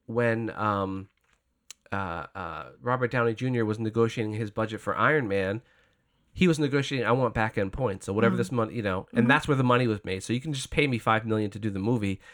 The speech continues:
Speaker 1: and then I'll make twenty million
Speaker 2: Right.
Speaker 1: off of it. And now that money's not to be made, be made at the end, so they want it up front, and it's like, I don't know.
Speaker 2: I think the, the
Speaker 1: Or give, like, you know,
Speaker 2: This,
Speaker 1: give
Speaker 2: the
Speaker 1: twenty mil away.
Speaker 2: sad,
Speaker 1: You still got ten million dollars.
Speaker 2: the
Speaker 1: Like
Speaker 2: sad part of it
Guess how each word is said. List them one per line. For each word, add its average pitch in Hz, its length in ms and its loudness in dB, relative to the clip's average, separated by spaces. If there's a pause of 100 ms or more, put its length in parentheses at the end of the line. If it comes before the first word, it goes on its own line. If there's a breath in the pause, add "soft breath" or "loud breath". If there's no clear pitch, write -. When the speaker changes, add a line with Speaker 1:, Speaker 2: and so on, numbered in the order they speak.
(180 loud breath)
Speaker 1:
and 113 120 0
then 110 80 4
I'll 117 120 6
make 123 260 2 (160)
twenty 113 300 2
million 104 420 0
Speaker 2:
Right. 69 80 -2
Speaker 1:
off 101 220 -4
of 101 120 -14
it. 87 160 -6
And 101 200 -4
now 110 460 4 (420 soft breath)
that 113 120 6
money's 113 280 2
not 107 120 2
to - 60 -12
be 107 80 -2
made, 107 300 -2 (280)
be 113 160 -2
made 107 220 0
at 98 140 0
the 107 160 2
end, 104 160 2
so 104 80 -14
they 98 100 -2
want 98 220 0
it 90 40 2
up 85 120 -8
front, 95 300 -2
and 85 120 -6
it's 85 220 -12
like, 90 180 -6 (100)
I 95 80 -8
don't 69 140 -12
know. 50 160 -18 (800 loud breath)
Speaker 2:
I 254 40 -4
think 247 280 2
the, 220 320 2
the 196 340 -2 (120)
Speaker 1:
Or 135 120 2
give, 196 300 -2
like, 190 400 -4
you 156 120 -2
know, 156 220 -4 (140)
Speaker 2:
This, 220 200 0
Speaker 1:
give 190 140 0
Speaker 2:
the 220 140 2
Speaker 1:
twenty 180 260 4
mil 175 180 0
away. 196 80 8
Speaker 2:
sad, 220 340 8
Speaker 1:
You 214 60 0
still 156 160 0
got 139 160 -2
ten 135 220 0
million 131 220 0
dollars. 120 320 -2
Speaker 2:
the 214 80 0
Speaker 1:
Like - 100 -2
Speaker 2:
sad 202 380 2
part 180 360 0
of 196 160 0
it 208 220 -2